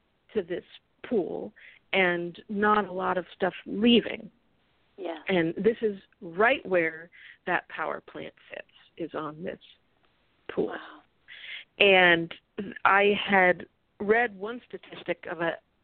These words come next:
Speaker 1: uh, from a geologist who studied the river, who estimated that it would take something like, I think he said, a hundred and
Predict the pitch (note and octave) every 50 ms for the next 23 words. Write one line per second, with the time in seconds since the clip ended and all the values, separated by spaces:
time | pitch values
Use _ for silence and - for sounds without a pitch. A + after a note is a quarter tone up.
0 | _ _ G3+ F#3 F3 - - - - G3 F3+ E3+ - - F#3 F3 F3 F3+ G3 G#3
1 | F#3+ E3 D3+ - E3 D3+ - - - - E3+ F#3+ - - - F#3+ G3 G3 F#3 F3+
2 | E3 E3 D#3 E3 D#3+ D#3+ - F3 F3+ E3+ F3 E3+ - _ - C#4 D4 - - D#4
3 | D4 C4 G#3+ F#3+ F3+ D#3+ D#3+ - E3+ D#3 D3+ D#3 - - _ - - - - -
4 | - - - - - - _ - G#3 G3 G3+ G#3 - - - A3+ G3+ - - -
5 | - - B3 C#4 D4 - - C#4+ C4+ A#3+ G3+ F#3+ F#3 F3+ - F#3+ - - G#3 -
6 | G3+ F#3 - G3+ F#3 F3+ F3+ - - - C4 C4 C#4 C#4 C#4 C4 A3 F3 F3 F#3